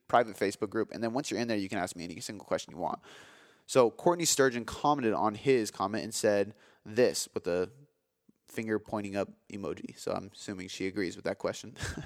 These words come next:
<laughs> "When doing something like your program, Functional Muscle, can I train for performance but also want to see my abs? I know abs is nutrition and what's done in the kitchen mostly, though,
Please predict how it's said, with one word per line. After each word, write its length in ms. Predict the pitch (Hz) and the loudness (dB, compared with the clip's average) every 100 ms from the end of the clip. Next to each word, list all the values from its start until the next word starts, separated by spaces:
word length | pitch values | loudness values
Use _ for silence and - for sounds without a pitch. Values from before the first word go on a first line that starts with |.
| - | -10
<laughs> 440 | - - - - _ | -12 -12 -14 -20 _
"When 180 | 123 131 | 0 4
doing 200 | 160 170 | 4 4
something 340 | - 147 143 | 0 0 2
like 160 | 131 117 | 2 2
your 100 | 113 | 2
program, 380 | 123 113 110 | 4 4 2
Functional 320 | 107 101 - 101 | -2 -4 -4 2
Muscle, 400 | 135 - 101 104 _ - | 4 4 0 -2 _ -4
can 140 | 123 | -2
I 60 | 110 | 0
train 320 | - 143 135 | -2 -2 -2
for 160 | 139 | -2
performance 600 | 117 107 - 139 120 107 - | -2 -4 0 2 2 -2 -2
but 180 | 101 - | -2 2
also 300 | 110 120 117 | 2 4 0
want 240 | 104 104 | 0 -2
to 40 | - | -2
see 180 | - 104 | -10 -8
my 160 | 98 | -2
abs? 380 | 95 120 73 - - - _ | 2 2 2 -4 -18 -20 _
I 80 | - | 0
know 140 | 131 | 4
abs 280 | 110 120 110 | 8 6 4
is 120 | 110 | -2
nutrition 480 | 104 101 123 113 104 | -6 -2 -2 -2 -4
and 140 | 92 101 | -4 -2
what's 180 | 104 | -2
done 200 | 98 110 | 2 0
in 60 | 110 | 0
the 60 | 101 | -4
kitchen 300 | - 117 101 | -4 -4 -4
mostly, 260 | 98 - | -4 -4
though, 280 | 92 90 95 | 0 2 0